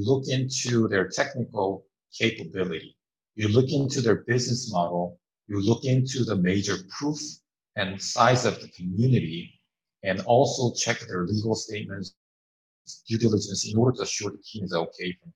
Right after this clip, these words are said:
any accu-, accusations. But because it's a crypto asset and it has, it is different from other startups, we also look into on-chain information as well.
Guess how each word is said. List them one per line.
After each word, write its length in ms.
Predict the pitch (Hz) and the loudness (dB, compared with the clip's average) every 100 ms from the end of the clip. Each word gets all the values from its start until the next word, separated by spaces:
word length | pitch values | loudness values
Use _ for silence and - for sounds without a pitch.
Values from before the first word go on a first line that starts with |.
| 92 | -8
any 220 | 87 - - | -8 -10 -20
accu-, 320 | - 92 92 _ 92 | -16 -14 -14 _ -8
accusations. 840 | 92 87 82 80 - - - - _ _ _ - | -8 -10 -10 -10 -10 -14 -20 -20 _ _ _ 2
But 260 | 107 104 - - - _ - | 4 6 2 -8 -16 _ -4
because 300 | 117 170 180 | 2 6 6
it's 180 | 180 170 | 6 6
a 440 | 139 120 101 - - - | 8 10 8 4 -6 -4
crypto 580 | - 175 - 131 110 - | -2 -2 0 4 4 4
asset 520 | 107 104 - 92 92 - | 2 2 -2 -4 -4 -6
and 100 | 104 | -8
it 80 | 95 | -4
has, 340 | 113 117 - 117 | 0 0 -2 -4
it 180 | 120 | -2
is 220 | 117 101 - | -2 -2 -2
different 380 | 135 131 123 | -4 -2 -4
from 200 | 107 95 - 117 | -6 -10 -4 0
other 240 | 107 92 | 2 0
startups, 640 | - 101 95 80 - - _ _ _ | -2 -2 0 -2 -6 -20 _ _ _
we 140 | 113 | 4
also 300 | 127 143 - | 6 6 6
look 220 | 131 117 - | 4 4 4
into 460 | 117 117 - 110 107 | 2 2 0 -6 0
on-chain 480 | 113 117 117 113 98 | 4 4 2 -2 -2
information 520 | 90 85 82 - 80 | -6 -10 -12 -12 -14
as 100 | 73 | -18
well. 200 | - - | -20 -20